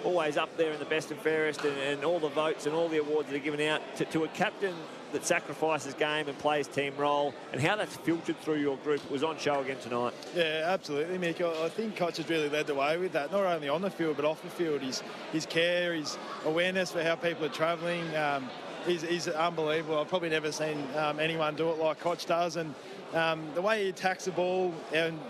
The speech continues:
Speaker 2: you know, how hard and tough he is, is, yeah, it's great to play alongside him. Um,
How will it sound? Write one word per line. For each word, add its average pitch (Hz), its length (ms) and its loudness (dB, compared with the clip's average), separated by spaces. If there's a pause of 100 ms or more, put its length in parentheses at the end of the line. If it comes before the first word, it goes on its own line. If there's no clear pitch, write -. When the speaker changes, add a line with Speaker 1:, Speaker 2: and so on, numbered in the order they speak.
(360)
Speaker 2:
you 160 80 0
know, 160 440 2
how 160 160 4
hard 160 340 2
and 151 80 -8
tough 165 300 0
he 165 160 2
is, 156 120 -2
is, 156 260 -2 (600)
yeah, 147 60 2
it's 147 180 0
great 170 220 2
to - 60 -14
play 156 200 0
alongside 147 480 0
him. 143 220 -4
Um, 127 280 -2